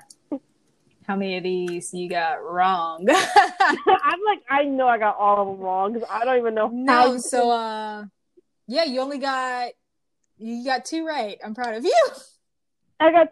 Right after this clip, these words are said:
Speaker 2: two right? What did
Speaker 1: You
Speaker 2: I
Speaker 1: got
Speaker 2: get
Speaker 1: two
Speaker 2: right?
Speaker 1: right. Uh, you got Anderson Cooper for the firework popsicle, which I feel like he's
Speaker 2: Mm.
Speaker 1: just, like, when you look at him, he's, like,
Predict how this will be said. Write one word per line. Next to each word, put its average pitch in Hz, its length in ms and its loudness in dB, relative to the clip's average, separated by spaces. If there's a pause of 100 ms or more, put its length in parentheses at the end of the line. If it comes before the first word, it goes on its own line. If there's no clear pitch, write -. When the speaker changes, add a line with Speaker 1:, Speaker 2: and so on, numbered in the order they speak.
(100)
Speaker 2:
two 311 200 -2
right? 269 440 -2
What 330 220 0
did 466 120 2
Speaker 1:
You 415 60 2
Speaker 2:
I - 20 4
Speaker 1:
got 302 100 0
Speaker 2:
get 302 80 -2
Speaker 1:
two 277 60 -6
Speaker 2:
right? 302 220 0
Speaker 1:
right. 208 120 -12 (580)
Uh, 247 200 0
you 262 160 -4
got 254 240 -6
Anderson 294 460 -10
Cooper 233 520 -8
for 220 120 -10
the 208 100 -12
firework 214 520 -10
popsicle, 208 680 -12
which 214 160 -10
I 294 80 -6
feel 370 140 -4
like 339 120 -2
he's 302 200 -8
Speaker 2:
Mm. - 20 -12
Speaker 1:
just, 262 200 -10
like, 220 340 -8 (400)
when 233 100 -10
you 277 120 -4
look 302 200 -8
at 330 80 -10
him, 339 300 -14
he's, 254 220 -8
like, 202 420 -10